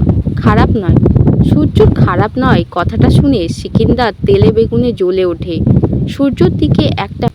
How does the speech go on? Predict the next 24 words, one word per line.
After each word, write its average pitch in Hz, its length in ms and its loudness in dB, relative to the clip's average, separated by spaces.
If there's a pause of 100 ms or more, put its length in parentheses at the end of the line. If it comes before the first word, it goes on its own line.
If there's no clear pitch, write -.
বক্সিং 269 440 0
গ্লাভস 220 460 0
ছুঁড়ে 214 280 2
দিয়ে 220 380 -2
রাগীভাবে 220 640 0
বলে, 170 360 -4 (220)
"কে 285 180 -2
খারাপ 208 480 -2
আর 208 220 -4
কে 240 140 0
ভালো, 196 480 -4 (140)
চলো 214 280 0
প্রমাণ 208 420 -2
করি 196 320 -4
এখনই।" 175 440 -8 (220)
সূর্য 302 440 -2
ঠান্ডাভাবে 190 640 -4
বলে, 175 340 -8 (400)
"বক্সিং 254 380 -4
করা 277 260 -6
ছেড়ে 180 320 -6
দিয়েছি 190 440 -4
আমি।" 170 220 -8
স্যাম 262 380 2